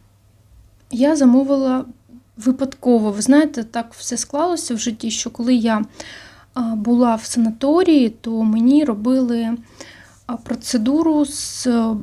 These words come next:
бішофітом. І, власне, я розумію, так, теоретично, що це таке, але коли я вже приїхала додому, я почала гуглити, що це таке, чи, м, існує він в якихось таких формах, щоб можна було використовувати вдома.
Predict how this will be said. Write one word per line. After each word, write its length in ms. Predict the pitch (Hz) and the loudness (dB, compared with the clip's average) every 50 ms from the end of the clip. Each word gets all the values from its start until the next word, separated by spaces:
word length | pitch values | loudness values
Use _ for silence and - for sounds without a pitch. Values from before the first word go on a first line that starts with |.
| - - | -8 -8
бішофітом. 1040 | 208 202 254 254 262 - 262 262 - - 240 208 226 - - - 226 226 240 233 - _ _ _ _ _ _ _ | -2 0 0 0 0 0 -2 -4 -2 -2 -2 -4 -2 -6 -8 -6 -4 -4 -4 -6 -8 _ _ _ _ _ _ _
І, 240 | 247 226 208 226 226 220 | -8 -4 -2 -2 -2 0
власне, 380 | 233 240 262 269 269 - 262 226 | 2 2 2 2 2 2 2 4
я 260 | 214 226 233 233 226 | 4 2 2 2 2
розумію, 760 | 214 226 220 - 233 226 240 311 392 440 427 403 370 330 302 | 0 -2 -2 0 0 2 2 2 2 0 0 2 2 2 0
так, 380 | 311 - - 233 220 220 - | -2 -4 -4 -4 -4 -6 -10
теоретично, 640 | - - 247 247 226 233 233 - 247 - - - 226 | -4 0 0 0 0 0 -4 -4 -6 -6 -4 -4 -6
що 220 | 214 - - 233 220 | -6 -6 -6 -6 -4
це 160 | - - 233 | -4 -6 -6
таке, 460 | 226 - 226 - - 247 226 220 220 - | -6 -8 -12 -8 -6 -6 -4 -4 -6 -6
але 380 | - 220 226 233 247 262 262 262 - - - - - - - - - - - - _ _ _ - | -6 -4 0 2 2 2 2 0 -4 -10 -20 -20 -20 -20 -20 -20 -20 -20 -20 -20 _ _ _ -2
коли 240 | 254 233 233 247 247 | 0 2 4 4 4
я 180 | 240 220 226 | 4 4 2
вже 200 | 220 208 - 240 | 0 -2 -6 -8
приїхала 540 | 226 - - 226 220 220 - 240 220 226 214 190 - _ | -6 -4 -4 -4 -4 -4 -6 -6 -6 -6 -6 -8 -12 _
додому, 240 | - 277 311 349 311 | -2 0 2 2 2
я 120 | 254 226 | 2 0
почала 540 | 214 - - - - - 220 226 233 226 220 220 - | -2 -6 -12 -12 -8 -6 -4 -2 -2 -2 -4 -6 -8
гуглити, 580 | 302 269 226 220 254 254 - 269 311 302 294 294 | -10 -8 -4 -4 -4 -2 -2 -4 -4 -2 -4 -6
що 200 | 294 - - 240 | -6 -6 -6 -6
це 160 | - - - - | -8 -10 -12 -12
таке, 420 | - 214 - - 262 269 285 302 | -16 -20 -8 -6 -4 -2 -2 -4
чи, 200 | 294 - - 240 | -4 -6 -8 -8
м, 500 | 240 240 240 240 247 247 247 240 240 240 | -6 -4 -4 -4 -4 -2 -4 -2 -2 -2
існує 540 | 226 220 - 233 247 - - 262 262 247 226 | -2 0 2 2 2 4 6 6 6 6 4
він 200 | 202 208 220 226 | 2 2 2 2
в 40 | 208 | 2
якихось 480 | 208 226 220 - 247 214 - 226 226 | 2 0 -2 -2 -4 -4 -4 -6 -6
таких 300 | - - 226 - 233 220 | -8 -12 -10 -10 -10 -10
формах, 440 | - - - 240 254 247 233 214 208 | -8 -4 0 2 4 4 2 2 0
щоб 180 | - - - 220 - | -4 -10 -10 -6 -4
можна 260 | 220 226 220 226 214 | -4 -2 -2 -4 -4
було 200 | 202 208 208 208 | -4 -4 -6 -6
використовувати 720 | 202 202 - - - - - - 240 220 208 214 208 - 220 | -8 -10 -12 -16 -20 -16 -8 -6 -4 -4 -4 -4 -6 -8 -6
вдома. 360 | 202 240 269 320 349 339 | -4 -2 -2 -2 -2 -4